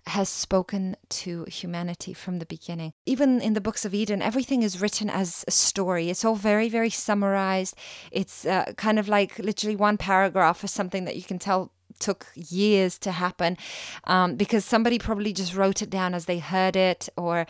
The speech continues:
you know, as a summary of, I don't know, their father's father's stories or something like that. Whereas in the Bible, we have it,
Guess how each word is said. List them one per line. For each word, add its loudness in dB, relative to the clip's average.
you -2
know, 2
as 0
a -4
summary 2
of, -4
I 0
don't -6
know, -2
their 2
father's 4
father's 2
stories 0
or -8
something -4
like -4
that. 8
Whereas 6
in 4
the 2
Bible, 4
we -2
have 0
it, -2